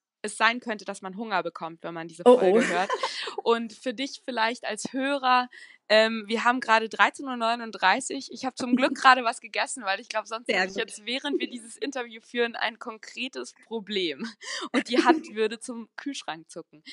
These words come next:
Speaker 1: Herrlich. Also es macht einem richtig den Mund wässrig. Das heißt,
Speaker 2: Ja.
Speaker 1: grundsätzlich, genau, ist dein Vorgehen, also der Workflow ist auch derjenige, dass du die Gerichte quasi bekommst, weil ihr
Speaker 2: Genau.
Speaker 1: eben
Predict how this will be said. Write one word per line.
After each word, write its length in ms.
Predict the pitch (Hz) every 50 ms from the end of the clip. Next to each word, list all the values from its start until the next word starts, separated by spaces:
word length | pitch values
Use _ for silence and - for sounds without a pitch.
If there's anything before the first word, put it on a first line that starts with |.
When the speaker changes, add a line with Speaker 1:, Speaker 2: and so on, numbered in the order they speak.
| - - - - -
Speaker 1:
Herrlich. 400 | - 220 196 190 185 180 180 - - -
Also 180 | 190 185 202
es 140 | 202 196 -
macht 180 | 220 214 208 -
einem 140 | - 196 202
richtig 320 | 196 214 - - - -
den 140 | - 202 202
Mund 260 | 196 202 220 202 -
wässrig. 380 | 160 170 - - - - 170 - _ - - - - - - _ - - - -
Das 200 | - 226 214 -
heißt, 300 | 226 233 262 226 214 202 190 -
Speaker 2:
Ja. 120 | - - -
Speaker 1:
grundsätzlich, 1040 | 196 - 214 233 294 330 330 - 277 262 262 - - 247 247 247 247 - - - - _ _ -
genau, 400 | 214 240 226 220 214 208 202 196
ist 240 | - 220 - - -
dein 280 | 220 214 233 240 254
Vorgehen, 540 | - - 262 262 254 254 247 247 247 247 233
also 180 | - 208 208 226
der 240 | 220 208 202 190
Workflow 520 | 196 214 247 294 - - - 254 233 226 214
ist 180 | 220 - -
auch 200 | - 214 214 208 _ - -
derjenige, 540 | 208 202 208 220 208 220 220 220 208 - 196
dass 180 | 202 196 -
du 100 | - 226
die 100 | 208 220 -
Gerichte 420 | 202 190 - 240 - - - 254
quasi 320 | - - 202 196 190 185
bekommst, 640 | 165 - - - - - 247 302 494 - - - _ -
weil 160 | 208 208 214
ihr 120 | 220 208 277
Speaker 2:
Genau. 100 | 233 196
Speaker 1:
eben 220 | 202 196 202